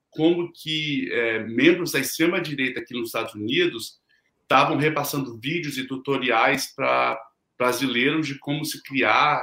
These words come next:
é, grupos no Telegram e como, é, administrar esses grupos. Então, isso tá um, tá, é, tem um, tem uma grande pergunta, né? Como que tá essa colaboração? Mas coincidência não é.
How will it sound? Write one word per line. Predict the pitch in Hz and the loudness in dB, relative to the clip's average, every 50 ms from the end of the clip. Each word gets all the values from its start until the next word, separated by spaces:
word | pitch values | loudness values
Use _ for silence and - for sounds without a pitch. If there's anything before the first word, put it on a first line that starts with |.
| 117 110 | -2 -4
é, | 107 107 107 - | -4 -6 -6 -6
grupos | - 117 123 123 - 120 117 113 - - - - _ _ _ _ | -6 -6 -6 -6 -6 -8 -10 -10 -10 -14 -18 -20 _ _ _ _
no | - 104 104 | -10 -4 0
Telegram | 120 120 139 139 - 113 110 117 131 147 147 147 135 | 0 2 2 2 2 4 6 6 6 6 6 4 2
e | 113 107 107 | 2 0 -4
como, | - - 123 127 131 135 135 131 127 117 - 113 117 117 117 117 - | -4 -4 -4 -2 0 2 2 2 2 0 -2 -2 -2 -2 -2 -2 0
é, | 117 - 110 101 95 - - _ | 2 2 2 2 0 -4 -10 _
administrar | - 110 113 113 113 120 120 117 - - 127 127 131 | -6 -4 -4 -2 0 0 0 0 0 2 4 4 4
esses | 131 127 - - 123 107 107 | 4 2 -2 -6 -8 -8 -8
grupos. | - 113 117 117 107 104 - 90 - - - - _ _ _ _ _ _ _ _ _ _ _ _ _ - | -6 -2 -2 -2 -2 -4 -8 -12 -12 -12 -12 -14 _ _ _ _ _ _ _ _ _ _ _ _ _ -8
Então, | - - - 160 156 147 | -4 4 8 8 10 10
isso | 151 175 170 - - | 8 6 4 2 2
tá | - 180 180 | 4 4 4
um, | 170 - - - _ _ _ _ | 4 2 0 -8 _ _ _ _
tá, | - 151 | -6 -4
é, | - - 98 - - | -4 -2 -4 -4 -4
tem | - - 160 | 2 6 6
um, | 156 160 156 156 151 147 143 135 131 123 117 - - _ _ _ _ _ _ _ _ _ _ _ _ _ _ _ _ _ | 8 8 6 4 0 -2 -2 -2 -4 -6 -8 -10 -12 _ _ _ _ _ _ _ _ _ _ _ _ _ _ _ _ _
tem | - 151 | 0 2
uma | 143 - | 4 4
grande | - 143 170 175 170 | 6 6 6 6 4
pergunta, | - 208 190 170 156 - 135 156 160 151 135 127 123 | 4 4 4 4 4 4 6 6 8 8 6 4 2
né? | 120 117 | 0 0
Como | 104 - - 170 175 214 196 - | 0 0 2 2 2 2 0 -4
que | - 175 | -8 -4
tá | - - 165 170 | 0 2 2 4
essa | 170 - 170 160 | 2 0 -2 -4
colaboração? | - 165 160 160 156 151 165 160 165 - - - 123 113 104 95 - - _ _ _ _ _ _ _ _ _ | -2 0 0 2 2 2 0 -2 -2 -2 0 0 0 0 0 -2 -6 -14 _ _ _ _ _ _ _ _ _
Mas | - 120 120 123 120 117 - - - | -2 0 2 2 2 2 0 -2 -6
coincidência | - - - 147 143 143 143 143 135 131 135 143 143 - 160 | -4 0 4 6 6 6 4 2 2 2 2 4 4 4 4
não | 165 175 185 | 4 4 6
é. | 156 127 110 107 104 | 4 4 2 2 -2